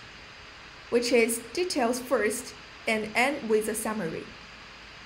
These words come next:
This type accounts for a very small proportion. Overall, we can see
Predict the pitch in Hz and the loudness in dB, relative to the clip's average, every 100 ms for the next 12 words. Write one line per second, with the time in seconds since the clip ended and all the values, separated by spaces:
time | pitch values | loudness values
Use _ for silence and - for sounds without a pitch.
0 | - - - 233 - 277 233 226 226 - | -18 -14 -4 -4 -2 0 0 0 -2 -2
1 | 269 233 - 214 202 208 220 240 - 220 | -2 -2 0 2 4 4 4 2 -2 0
2 | 220 233 - - 214 214 - - - - | 0 -2 -6 -4 -4 -2 -6 -10 -14 -18
3 | - - - - - - - - - - | -18 -18 -18 -18 -18 -18 -18 -18 -18 -18
4 | - - - - - - - - - 226 | -18 -18 -18 -18 -18 -18 -18 -16 0 2
5 | 220 226 226 294 214 214 214 214 226 - | 4 2 6 8 8 6 2 0 -4 -4
6 | - 240 | -4 -4